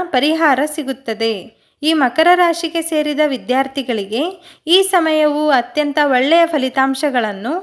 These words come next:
ನೀಡುವ ಶುಭ ಸಮಯವಾಗಿದೆ. ಇನ್ನು ಈ ರಾಶಿಯ ಜನರ ಕೌಟುಂಬಿಕ ಜೀವನವು ಸುಖ ಸಂತೋಷದಿಂದ ಕೂಡಿರುತ್ತದೆ. ಕುಟುಂಬದ ಪ್ರತಿ ಸದಸ್ಯರೊಂದಿಗಿನ ಸಂಬಂಧವು ಧನಾತ್ಮಕವಾಗಿರುತ್ತದೆ.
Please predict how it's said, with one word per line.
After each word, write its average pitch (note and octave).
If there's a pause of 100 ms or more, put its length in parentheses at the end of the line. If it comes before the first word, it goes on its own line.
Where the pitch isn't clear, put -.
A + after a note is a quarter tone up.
(340)
ನೀಡುವ E4 (100)
ಶುಭ D4
ಸಮಯವಾಗಿದೆ. B3 (600)
ಇನ್ನು F#4
ಈ D#4+
ರಾಶಿಯ D#4
ಜನರ D4+
ಕೌಟುಂಬಿಕ D4
ಜೀವನವು A3+ (420)
ಸುಖ D#4+
ಸಂತೋಷದಿಂದ D4
ಕೂಡಿರುತ್ತದೆ. A#3 (240)
ಕುಟುಂಬದ F#4 (100)
ಪ್ರತಿ D#4
ಸದಸ್ಯರೊಂದಿಗಿನ C#4
ಸಂಬಂಧವು A#3+ (440)
ಧನಾತ್ಮಕವಾಗಿರುತ್ತದೆ. C4